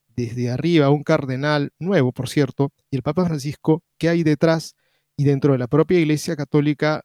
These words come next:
los sacerdotes están de una pieza, muchísimos. En el párrafo treinta y uno del texto, Fernández escribe lo siguiente. "Dentro del horizonte aquí trazado se encuentra la posibilidad de bendiciones de parejas en situación irregular y de parejas del mismo sexo,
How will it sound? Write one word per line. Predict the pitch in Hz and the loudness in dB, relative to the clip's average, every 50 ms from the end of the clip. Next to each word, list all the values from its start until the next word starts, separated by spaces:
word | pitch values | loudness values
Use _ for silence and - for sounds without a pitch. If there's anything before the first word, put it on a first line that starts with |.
| _ _ - | _ _ -6
los | 131 127 127 123 - | -4 -4 -4 -4 -6
sacerdotes | - 117 - 123 120 131 147 147 - - 175 - - | -8 -8 -8 -6 -2 0 0 0 -2 -4 -10 -10 -12
están | 127 - - - 147 151 156 160 151 - _ _ _ _ | -14 -12 -8 -6 -4 -4 -4 -6 -8 -14 _ _ _ _
de | _ 143 151 | _ -2 0
una | 180 196 175 | 0 0 0
pieza, | - 208 226 156 - 120 113 | 0 2 2 0 0 -4 -4
muchísimos. | 120 147 180 - 262 214 - 131 117 110 104 110 - _ _ _ _ _ _ _ | -4 0 2 4 2 2 2 -2 -8 -10 -12 -14 -18 _ _ _ _ _ _ _
En | 160 156 | 0 2
el | 156 160 | 2 4
párrafo | - 294 294 254 208 240 220 | 4 2 2 4 4 4 4
treinta | - 156 156 143 - 147 151 | 4 2 0 0 0 0 0
y | 196 | 2
uno | 240 254 | 2 2
del | 226 175 143 | 0 2 2
texto, | - 190 180 - - - - | 2 2 2 2 0 -2 -2
Fernández | - 175 131 143 165 175 180 180 - | 0 -2 -2 -2 -2 0 0 -2 -2
escribe | 151 - - - 165 160 156 151 147 143 - _ _ _ | -4 -6 -4 -2 2 4 4 4 4 2 0 _ _ _
lo | 135 127 | -4 -4
siguiente. | - - 143 127 127 113 110 - 117 - _ _ _ _ _ _ _ _ _ _ _ _ _ _ | -4 -4 -4 -4 -4 -6 -8 -12 -20 -20 _ _ _ _ _ _ _ _ _ _ _ _ _ _
"Dentro | - 147 170 175 - 180 185 | 2 2 2 4 6 6 6
del | 180 | 8
horizonte | 190 196 220 - 247 269 277 - - 240 | 6 6 4 4 0 0 2 2 2 2
aquí | 196 - 247 | 2 0 0
trazado | 220 233 220 202 - - 240 240 240 240 226 | 0 0 0 2 2 2 2 4 6 6 6
se | - - 151 | 4 2 -2
encuentra | 143 - 202 208 214 202 208 180 170 | 0 2 2 2 4 2 2 2 4
la | 156 143 | 2 2
posibilidad | - - 208 214 - 208 160 147 135 135 143 151 170 190 | 2 2 0 0 0 0 -2 0 2 2 2 4 4 4
de | 190 170 | 4 4
bendiciones | 147 131 123 120 127 - - 170 160 160 165 175 185 175 | 4 4 2 -2 0 2 4 4 4 4 2 0 -2 -2
de | 151 123 | -4 -6
parejas | - 98 107 131 143 - - 180 175 - | -4 -4 -4 -4 -4 -4 -4 -6 -4 -6
en | 185 135 | -6 -8
situación | - 139 - - 104 - - 139 139 | -8 -10 -10 -10 -10 -8 -6 -4 -2
irregular | 151 151 160 175 190 220 262 294 294 285 247 - _ _ _ _ _ _ _ _ - | -2 2 4 6 6 8 8 6 4 4 2 -2 _ _ _ _ _ _ _ _ 2
y | 160 | 4
de | 147 143 | 4 4
parejas | - 135 135 147 151 - 208 202 | 4 2 2 0 2 0 0 0
del | 180 156 127 | 0 0 -2
mismo | 131 143 147 175 | -2 -2 -2 0
sexo, | 185 - 269 - - - - 147 139 143 | 2 2 2 2 2 2 2 2 2 0